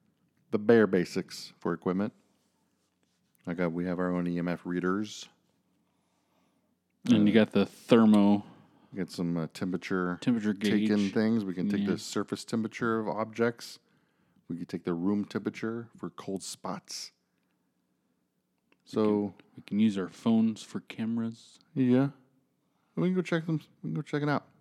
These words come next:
Speaker 1: You can go check it out.
Speaker 2: I can go check it out.
Speaker 1: I'm not going inside.
Speaker 2: Come on.
Speaker 1: I'm gonna hang outside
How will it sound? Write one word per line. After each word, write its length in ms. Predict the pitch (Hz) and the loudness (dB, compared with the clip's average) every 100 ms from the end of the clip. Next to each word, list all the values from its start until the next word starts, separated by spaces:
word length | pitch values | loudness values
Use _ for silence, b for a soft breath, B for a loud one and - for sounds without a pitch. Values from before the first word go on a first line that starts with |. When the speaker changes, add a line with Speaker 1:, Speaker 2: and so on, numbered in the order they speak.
| _ _ _ _ _ _ _ _ _ _ _ _ - | _ _ _ _ _ _ _ _ _ _ _ _ 0
Speaker 1:
You 100 | 113 | 2
can 80 | 131 | 2
go 80 | |
check 200 | - - | 0 -4
it 60 | - | -18
out. 80 | - - _ | -20 -20 _
Speaker 2:
I 120 | 107 | -6
can 100 | 101 | -6
go 140 | 92 92 | -8 -10
check 220 | - 90 | -8 -10
it 80 | 90 | -8
out. 80 | 82 | -6
Speaker 1:
I'm 100 | 98 | -4
not 120 | 104 | -4
going 160 | 85 | -2
inside. 300 | 80 - - - _ _ _ _ _ _ | -4 -8 -14 -16 _ _ _ _ _ _
Speaker 2:
Come 140 | - | -8
on. 540 | 113 98 95 92 92 92 | -6 -6 -6 -8 -10 -6
Speaker 1:
I'm 80 | 98 | -2
gonna 120 | 98 | 0
hang 220 | 85 92 | 0 -2
outside 580 | 90 98 - 82 76 76 | 0 0 -2 -4 -4 -8